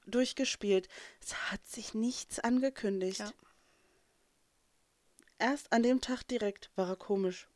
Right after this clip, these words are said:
Speaker 1: Und dann hab ich ja nur nachgebohrt und hab gesagt,
Speaker 2: Ja,
Speaker 1: „Was
Speaker 2: genau.
Speaker 1: ist mit dir? Warum bist du so komisch?“ Und dann hat er das irgendwann, kam er mit der Sprache raus. Wir
Speaker 2: Furchtbar.
Speaker 1: waren ja selbst vorher, waren wir ja noch einkaufen.
Speaker 2: Ja.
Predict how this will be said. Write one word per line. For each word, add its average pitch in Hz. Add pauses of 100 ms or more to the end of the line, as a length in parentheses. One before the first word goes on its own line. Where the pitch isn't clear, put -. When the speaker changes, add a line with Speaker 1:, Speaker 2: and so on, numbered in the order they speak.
Speaker 1:
Und 196 (840)
dann 214
hab 214
ich 214
ja 240
nur 214
nachgebohrt 190
und 180
hab 175
gesagt, 180
Speaker 2:
Ja, 214
Speaker 1:
„Was 185
Speaker 2:
genau. 190
Speaker 1:
ist 202
mit 185
dir? 175
Warum 170
bist 170
du 180
so 165
komisch?“ 165
Und -
dann 214
hat 220
er 202
das 190
irgendwann, 175 (140)
kam 185
er 185
mit 175
der 170
Sprache 165
raus. 165 (300)
Wir -
Speaker 2:
Furchtbar. 185
Speaker 1:
waren 214
ja 190
selbst 180
vorher, 247
waren 202
wir 190
ja 180
noch 175
einkaufen. 180
Speaker 2:
Ja. 214